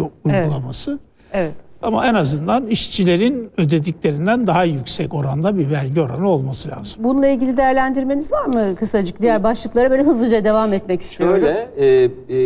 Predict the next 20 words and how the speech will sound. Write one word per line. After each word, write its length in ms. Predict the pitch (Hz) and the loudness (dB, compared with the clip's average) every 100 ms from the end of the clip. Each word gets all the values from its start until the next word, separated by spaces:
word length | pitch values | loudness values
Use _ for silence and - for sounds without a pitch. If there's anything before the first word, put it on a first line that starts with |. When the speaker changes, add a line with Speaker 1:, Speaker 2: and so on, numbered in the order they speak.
| 123 120 | 4 4
Speaker 3:
e, 60 | 117 - - - | 0 -12 -20 -18
şimdi 260 | - 143 | -16 -4
ben 160 | 147 156 143 - 131 | -4 -4 -8 -10 -6
rakamları 580 | 120 123 151 151 156 170 | -4 -2 -2 0 -2 0
bir 120 | 156 | -2
kontrol 420 | - 120 92 120 117 | -2 -4 -2 -2 0
ettim 300 | 113 - 190 - | -4 -6 -8 -10
siz, 440 | - 202 196 185 - | -4 -2 0 -2 -4
Speaker 1:
Hı 40 | 113 | -4
hı. 40 | 107 101 95 - 110 101 | -2 -4 -10 -12 -8 -8
Speaker 3:
e, 20 | |
e, 40 | |
sorunca. 640 | 95 120 117 117 110 196 240 - _ _ 110 | -6 -4 -4 -4 -4 -4 -6 -20 _ _ -2
E, 240 | 123 120 120 - - | 0 0 -4 -18 -6
toplam 480 | 123 120 170 175 147 | -4 -2 -2 -2 0
vergi 320 | 139 147 175 | -2 -2 -2
gelirleri 480 | 156 139 135 156 156 | 0 0 0 0 0
içerisinde 640 | 127 127 110 - 117 104 | 0 -4 -4 -10 -6 -6
gelir 380 | 92 123 165 175 | 0 2 4 2
vergisinin, 560 | 135 101 92 - 101 | 0 -2 -10 -14 -14